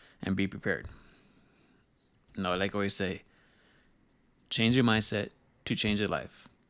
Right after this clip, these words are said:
And I will always stand behind that. Because you will change your life if you change your mindset.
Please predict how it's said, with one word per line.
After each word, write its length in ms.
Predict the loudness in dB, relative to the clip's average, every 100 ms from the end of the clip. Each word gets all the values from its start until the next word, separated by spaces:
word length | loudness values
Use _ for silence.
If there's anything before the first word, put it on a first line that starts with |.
| _ _ _ _ _ -20 -12
And 160 | -4
I 60 | 2
will 120 | 2
always 420 | 4 6 6 4
stand 260 | 2 0 0
behind 300 | -2 -4 -4
that. 180 | -6 -10 -20 -20 -20 -20 -20 _ _ _ _ _ _ -20 -20 -20 _ -14
Because 300 | -6 -2 2
you 80 | 4
will 140 | 4
change 220 | 2 0
your 80 | 0
life 240 | 0 -2 -6 -10
if 160 | -8
you 60 | -4
change 180 | -2 0
your 100 | 0
mindset. 360 | -2 -6 -10